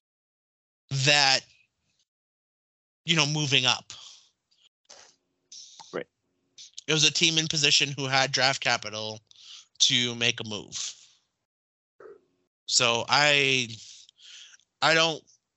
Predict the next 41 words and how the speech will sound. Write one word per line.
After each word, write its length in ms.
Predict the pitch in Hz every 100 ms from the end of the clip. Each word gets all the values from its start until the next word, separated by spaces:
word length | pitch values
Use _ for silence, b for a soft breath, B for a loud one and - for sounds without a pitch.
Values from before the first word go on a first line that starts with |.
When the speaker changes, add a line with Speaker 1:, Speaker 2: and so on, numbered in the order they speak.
| _ _ _ _ _ 139 131
Speaker 1:
love 180 | 135
Speaker 2:
I 20 | 160
don't 200 | 180 156
hate 220 | 147 165
it, 140 | 165 -
but 120 | - 131
don't 260 | 127 123
love 180 | 117 120
it. 100 | 67 - _ _ _ _ _
You 100 | 156
Speaker 1:
Yeah, 120 | 214
Speaker 2:
know? 80 | 135
Speaker 1:
that's, 240 | 160 220
I 80 | 214
think 160 | 262 247
that's 160 | 233
a 40 | 214
good, 200 | 185 160
I 100 | 175
think, 200 | 214 220 202 B B B B -
I 100 | 175
think 260 | 214 226
the 100 | -
way 260 | 170 165 202
that 220 | 214 202 139
I 360 | 151 156 160 - _
kind 180 | 170 156
of 220 | 151 131 - -
have 260 | 156 139
worded 300 | 135 139 143
it 140 | 151 135
to 120 | 143
critics 760 | - 139 143 139 - - 131 - _ _ -
of 240 | 139 139
it 260 | 143 147 - _ B B B B _
is 320 | 139 143 127
that 720 | 127 131 131 127 123 - - B B _ _ _ _ _ _ _
we 80 | 151
can't 300 | 135 151 135
change 360 | - 139 151 156
it. 240 | 185 170